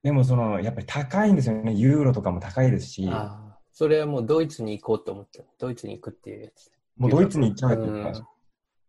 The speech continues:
Speaker 1: 思って、
Speaker 2: へー。うん。
Speaker 1: 二年生の時にベルリンに行きまして、
Speaker 2: うん。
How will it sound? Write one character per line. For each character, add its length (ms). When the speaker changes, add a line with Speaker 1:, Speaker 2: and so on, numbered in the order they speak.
Speaker 1:
思 280
っ 60
て、 40
Speaker 2:
へ 480
ー。 40
う 20
ん。 40
Speaker 1:
二 160
年 320
生 80
の 60
時 180
に 120
ベ 180
ル 200
リ 140
ン 100
に 140
行 80
き 80
ま 140
し 100
て、 260
Speaker 2:
う 80
ん。 440